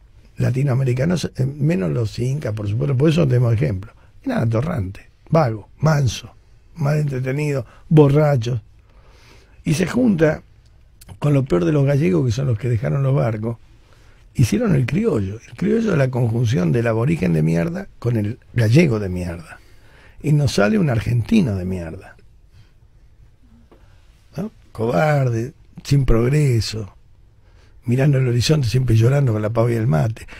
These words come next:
Y ahora seguramente va a saltar alguien que diga, "No podés hablar así del gaucho". Y sí puedo hablar así del gaucho porque los conozco. Los gauchos de verdad son los gauchos judíos, los gauchos españoles, los gauchos italianos, los que vinieron en la migración del,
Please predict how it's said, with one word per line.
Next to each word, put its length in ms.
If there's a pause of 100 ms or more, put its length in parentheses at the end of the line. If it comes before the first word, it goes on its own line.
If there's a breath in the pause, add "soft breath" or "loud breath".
(220 loud breath)
Y 100
ahora 180
seguramente 600
va 80
a 20
saltar 420
alguien 260
que 120
diga, 520
"No 80
podés 240
hablar 200
así 160
del 160
gaucho". 420 (460 loud breath)
Y 80
sí 260
puedo 300
hablar 180
así 180
del 100
gaucho 280
porque 180
los 120
conozco. 460 (640 loud breath)
Los 200
gauchos 420
de 80
verdad 300
son 160
los 100
gauchos 340
judíos, 440
los 100
gauchos 280
españoles, 580
los 160
gauchos 300
italianos, 600 (540 soft breath)
los 140
que 120
vinieron 300
en 100
la 260 (260)
migración 580
del, 320